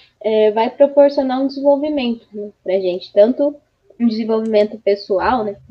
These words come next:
pessoa, e também profissional. Então, isso tudo, é,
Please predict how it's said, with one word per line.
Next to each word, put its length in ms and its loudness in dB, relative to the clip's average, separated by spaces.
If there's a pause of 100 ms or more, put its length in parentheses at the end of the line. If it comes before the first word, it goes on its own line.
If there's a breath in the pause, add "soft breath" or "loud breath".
(160)
pessoa, 500 2
e 60 0
também 380 0
profissional. 920 0 (280)
Então, 280 -4
isso 340 -8
tudo, 360 -6 (580)
é, 920 6